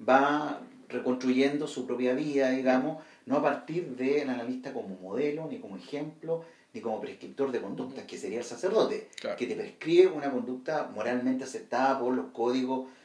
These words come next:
Speaker 1: ideológicos de la religión que profesa. Estrictamente el analista
Speaker 2: Claro.
Speaker 1: no hace eso.
Speaker 2: Ahora, pero yo imagino, digamos, ¿cachai? Que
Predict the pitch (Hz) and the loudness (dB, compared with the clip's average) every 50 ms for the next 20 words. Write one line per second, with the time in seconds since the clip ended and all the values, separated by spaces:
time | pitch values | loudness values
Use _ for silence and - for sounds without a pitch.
0 | - _ 120 113 113 110 117 123 123 123 131 139 135 135 127 120 113 110 107 104 | -18 _ -4 0 0 4 6 6 4 4 2 -4 -4 -2 -2 0 0 -2 -2 -4
1 | 104 95 - 131 127 123 123 - - - - 190 - - - - - - - - | -6 -6 -4 -2 -2 -2 -4 -6 -6 -4 -2 -2 -4 -4 -6 -10 -14 -14 -18 -20
2 | - - - - - - - - - - - 135 - - 151 147 165 143 143 156 | -20 -20 -20 -20 -20 -20 -20 -20 -20 -14 -14 -6 0 0 2 4 4 4 4 2
3 | 156 - 139 131 127 123 123 127 - - - - 156 151 - - - - - _ | 2 0 0 2 2 2 2 2 2 2 0 0 0 -2 -2 -4 -8 -14 -20 _
4 | _ _ - 110 127 127 127 - 202 220 220 - - - - - - - - - | _ _ -4 0 2 2 2 2 2 0 0 0 -4 -8 -14 -16 -20 -20 -20 -20
5 | - - - 202 196 156 - - 156 156 156 139 - - - - - - - - | -10 0 6 6 6 6 6 2 2 0 0 0 -2 -6 -10 -18 -20 -20 -20 -20
6 | - - - - 95 101 _ - 151 147 - - - _ - 120 127 147 170 165 | -20 -20 -20 -20 -20 -20 _ -20 -20 -20 -20 -20 -20 _ -16 -8 -4 -4 -2 -2
7 | - - - 208 165 143 139 139 147 151 - - - 156 156 - - 165 156 165 | -4 -4 -4 -4 -4 -4 -4 -6 -8 -10 -12 -14 -16 -16 -16 -10 -6 -2 -2 -2
8 | 160 156 - | -2 -4 -8